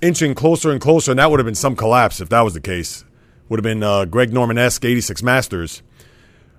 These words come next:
But be that as it may, he was able to fight off,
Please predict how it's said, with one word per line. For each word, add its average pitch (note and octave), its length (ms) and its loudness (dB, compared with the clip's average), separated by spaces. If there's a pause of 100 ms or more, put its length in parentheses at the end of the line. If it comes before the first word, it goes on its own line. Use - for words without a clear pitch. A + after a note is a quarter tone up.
(140)
But A2+ 160 0
be D3 100 6
that D#3+ 120 6
as C#3+ 100 2
it C#3+ 80 0
may, C3+ 260 2
he A#2+ 440 0 (120)
was C#3 300 2
able C#3 240 2
to A#2+ 540 -2 (220)
fight D3 320 4
off, C3+ 480 2